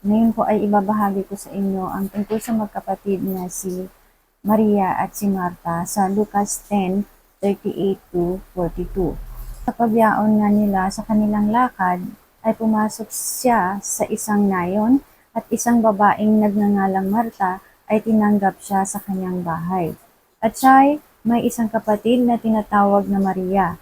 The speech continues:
na naupo rin naman sa mga paanan ng Panginoon at pinakikinggan ang kanyang salita.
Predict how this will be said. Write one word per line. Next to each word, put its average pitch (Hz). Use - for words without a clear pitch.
na 202
naupo 233
rin 240
naman 214
sa -
mga 208
paanan 202
ng 202
Panginoon 208
at 214
pinakikinggan 226
ang 214
kanyang 202
salita. 190